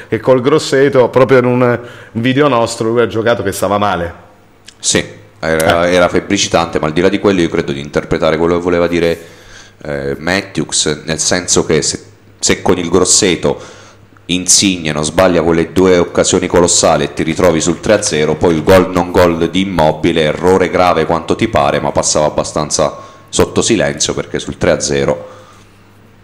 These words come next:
Speaker 2: non, non si sarebbe fatto tutto il casino, se mi consenti il termine, che si è fatto giustamente dopo.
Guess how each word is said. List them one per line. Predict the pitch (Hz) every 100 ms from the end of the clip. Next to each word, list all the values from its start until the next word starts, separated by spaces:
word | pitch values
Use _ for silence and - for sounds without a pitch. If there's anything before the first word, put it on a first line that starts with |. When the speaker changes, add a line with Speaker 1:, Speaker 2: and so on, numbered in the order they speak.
| -
Speaker 2:
non, | 82 85 82
non | 87
si | 82 87
sarebbe | 95 87 85 - 85 82 - -
fatto | - - - 85 - - - 78
tutto | - 85 - 80
il | 76 -
casino, | 85 - 67 69 69
se | 67
mi | 71
consenti | 71 71 76 73 82
il | -
termine, | 69 67 67
che | 65
si | - 73
è |
fatto | - 71 - -
giustamente | - 71 - 69 67 71
dopo. | 67 65